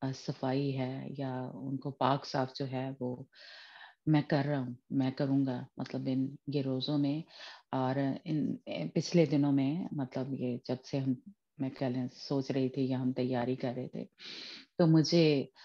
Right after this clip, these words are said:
अ, खुदावंद रोज़ ही, मुझे ये आता नहीं गीत, तो रोज़ ही रात को खुदावंद मुझे ये गीत आता, अ, अ, मुझे आता नहीं है, वो कि मैं अपनी कलीसिया च तुरदा फिरदा, मौज से वंडदा फिरदा, कुछ इस तरह गीत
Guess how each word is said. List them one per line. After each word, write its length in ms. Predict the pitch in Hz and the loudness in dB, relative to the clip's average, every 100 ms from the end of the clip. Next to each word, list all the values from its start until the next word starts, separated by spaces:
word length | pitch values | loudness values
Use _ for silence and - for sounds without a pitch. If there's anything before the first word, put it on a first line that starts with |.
| - - | -12 -6
अ, 80 | 143 | -4
खुदावंद 460 | - 160 147 147 | -2 0 2 2
रोज़ 340 | 151 151 151 156 | 2 2 2 2
ही, 200 | 147 135 | 2 2
मुझे 260 | 143 135 | 2 2
ये 140 | 147 151 | 2 2
आता 280 | 131 - 147 | 0 0 0
नहीं 240 | 147 151 | 0 0
गीत, 260 | 127 127 - 185 - - - - | 0 0 -2 -6 -8 -20 -20 -4
तो 60 | 156 | 2
रोज़ 260 | 165 165 | 6 8
ही 60 | 170 | 8
रात 260 | 160 143 - | 8 4 0
को 440 | 139 135 123 - _ - | 0 2 0 -6 _ -6
खुदावंद 320 | 151 135 135 131 | 0 4 4 4
मुझे 220 | 127 131 | 4 2
ये 140 | 131 | 0
गीत 320 | 127 131 131 | 0 -2 0
आता, 200 | 131 - - - - - | -4 -4 -8 -8 -10 -8
अ, 440 | - 131 123 123 - - - - - | -8 -6 -8 -10 -16 -20 -20 -16 -10
अ, 280 | - 113 - 120 110 - _ _ _ _ _ - | -8 -6 -8 -10 -12 -20 _ _ _ _ _ -18
मुझे 260 | - 127 123 | -18 -8 -6
आता 280 | 107 - 131 | -6 -6 -4
नहीं 220 | 127 131 | -2 -4
है, 180 | 147 185 - - - | -4 -8 -14 -16 -4
वो 100 | 156 | -2
कि 380 | 143 - _ 175 | -2 -6 _ 6
मैं 160 | 165 165 | 8 8
अपनी 300 | 147 160 160 | 6 4 4
कलीसिया 520 | 165 160 151 - 151 | 6 6 4 2 2
च 100 | 147 | 2
तुरदा 460 | 151 151 139 135 135 | 0 2 2 2 -2
फिरदा, 500 | 143 131 131 151 208 _ - _ 156 | -2 -2 -2 -6 -8 _ -20 _ 4
मौज 280 | 151 139 | 6 6
से 380 | 147 147 131 131 - | 4 4 2 0 -2
वंडदा 360 | 139 131 123 131 | 2 2 2 -2
फिरदा, 320 | 131 127 135 | -2 -4 -4
कुछ 180 | 131 139 | -6 -8
इस 160 | - - | -8 -4
तरह 200 | 131 131 | -2 -2
गीत 220 | 131 | -2